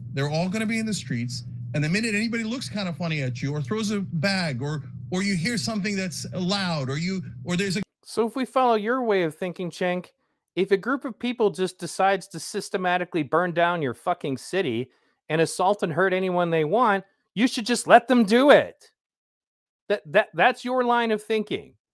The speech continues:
Speaker 2: And at the time, all over the country, the politicians, largely the ones that, you know, the left elected, would not allow the prosecution of rioters,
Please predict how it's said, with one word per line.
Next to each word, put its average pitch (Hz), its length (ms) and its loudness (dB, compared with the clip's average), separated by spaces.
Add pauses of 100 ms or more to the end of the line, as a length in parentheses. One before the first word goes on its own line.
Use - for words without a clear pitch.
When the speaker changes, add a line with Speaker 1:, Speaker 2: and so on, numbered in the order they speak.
(760)
Speaker 2:
And 214 140 2
at 214 100 -4
the 214 80 0
time, 214 640 0
all 220 280 2
over 214 280 -2
the 175 100 -8
country, 117 720 -6 (840)
the 147 100 -2
politicians, 208 840 -2
largely 202 400 2
the 196 140 -4
ones 180 300 -4
that, 156 240 -2
you 135 160 -6
know, 117 280 -4
the 123 100 -6
left 135 320 0
elected, 131 640 -2 (600)
would 196 160 4
not 240 200 2
allow 240 260 4
the 254 100 -2
prosecution 233 760 -4
of 143 160 -2
rioters, 117 640 0